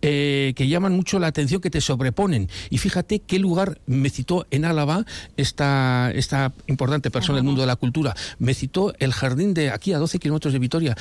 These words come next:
Speaker 1: el jardín de Santa Catalina. O sea, me comentó que también hay lugares que por lo que sea que
Speaker 2: Ajá.
Speaker 1: te sugestionan, ¿no? Y claro, la pirámide de Keops, mira, no sabía este caso
Speaker 2: Sí,
Speaker 1: de
Speaker 2: nos siguen escribiendo, nos dicen que el señor tenía problemas de corazón,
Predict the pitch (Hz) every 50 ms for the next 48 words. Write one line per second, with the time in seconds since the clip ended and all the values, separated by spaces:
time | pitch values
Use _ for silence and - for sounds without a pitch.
0 | - - - - - 120 - 135 127 131 165 190 185 175 - 147 135 127 123 -
1 | 127 - 123 131 190 220 175 127 - - - - - - - - - - - -
2 | - - 160 139 - 120 131 127 - 135 127 131 131 131 - 165 180 - - 208
3 | 202 185 - 143 143 151 170 180 185 175 180 196 190 165 165 151 165 190 190 190
4 | 214 196 - - - - - - - - 127 - - 139 127 120 113 127 120 113
5 | - 117 104 - - 185 202 185 185 214 220 - - - - - - - 135 139
6 | 139 131 127 123 - - 131 120 - - 135 123 - - 113 95 - - - 175
7 | 190 175 156 113 95 95 101 107 151 226 226 - - - - - - - - -
8 | 151 135 127 117 - 151 151 147 117 92 92 107 104 101 - 107 120 127 131 135
9 | 135 135 139 135 127 131 123 - - 156 170 185 160 135 127 139 135 113 107 127
10 | 123 - 123 120 123 123 123 123 - - - - 117 - 139 131 - - 139 135
11 | 120 123 123 160 151 - - - 185 185 196 185 180 175 - 190 175 180 185 190
12 | 208 202 165 147 139 147 190 196 190 160 - - 147 147 147 - 160 160 165 160
13 | - 151 135 135 147 147 143 147 156 - 165 135 131 - - 156